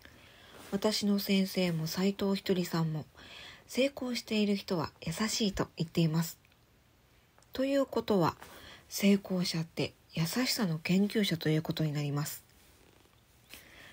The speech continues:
ただ、成功している人ってすっごく少ない。ということは、優しさを研究している人はとっても貴重です。簡単には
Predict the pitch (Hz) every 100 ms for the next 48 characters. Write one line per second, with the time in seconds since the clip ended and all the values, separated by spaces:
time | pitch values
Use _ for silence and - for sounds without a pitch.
0 | - 220 185 156 - - - - - -
1 | 196 190 - 190 175 - 196 190 190 -
2 | 185 180 - - - - - _ _ _
3 | - - 196 196 - - 170 156 - _
4 | - _ _ _ _ _ - - - -
5 | - 262 294 285 269 - 190 156 156 -
6 | - - - - - 175 165 262 269 -
7 | 175 160 - 180 180 185 175 - - 175
8 | 170 165 - 143 107 - _ _ _ -
9 | - _ _ - 220 208 - 196 175 156
10 | - - _ _ _ _ _ _ - -
11 | - - - - - 208 208 - 208 202
12 | 185 -